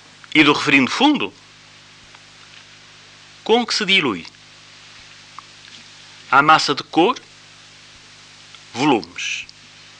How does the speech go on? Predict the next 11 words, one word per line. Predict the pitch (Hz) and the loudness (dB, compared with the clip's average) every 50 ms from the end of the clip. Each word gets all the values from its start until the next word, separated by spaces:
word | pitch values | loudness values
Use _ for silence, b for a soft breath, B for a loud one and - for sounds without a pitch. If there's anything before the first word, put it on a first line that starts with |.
| - - - - - - - - - B B B B B B B B B B | -20 -20 -20 -20 -20 -20 -20 -20 -20 B B B B B B B B B B
Intitula-se | 240 254 269 233 240 208 180 175 - | 2 2 2 2 6 6 6 6 6
este | 226 214 - - | 4 2 2 0
quadro | - 233 240 254 262 247 233 214 | 4 6 6 6 6 4 0 -2
Camponesa | - - 208 196 180 - 185 214 254 254 214 180 190 | 2 2 2 2 2 0 0 2 2 2 2 0 -2
de | 165 165 233 240 240 - | 0 0 0 0 -2 0
Fontainebleau. | - 208 208 190 196 190 175 151 131 104 87 - - - - - - - - - - - - - - - - - - - - - - - B B B B B B B B B B B - - - | 2 2 4 4 2 2 2 2 2 2 2 0 -6 -16 -20 -20 -20 -20 -20 -20 -20 -20 -20 -20 -20 -20 -20 -20 -20 -20 -20 -20 -20 -20 B B B B B B B B B B B -20 -12 -6
Mas | 143 165 180 170 156 147 135 - - - - - - - - - - - - - | 2 4 6 6 6 6 4 4 2 0 0 -2 -6 -10 -16 -20 -20 -20 -4 2
essa | 175 233 254 233 - - | 4 4 4 4 2 0
identificação | 170 143 147 139 131 - - - - 143 131 - - - 156 156 170 185 196 190 - - - - - | 0 2 2 0 0 -2 -8 -4 0 0 0 0 2 2 4 4 4 2 0 -2 -8 -18 -20 -4 2
é | - 190 208 - - - | 4 4 6 4 2 0
efetivamente | 180 156 - - 147 139 - 147 123 127 123 120 127 135 143 147 - - 147 156 | -2 -2 2 0 0 0 0 -2 -2 0 0 2 2 0 0 -2 -6 -6 -8 -8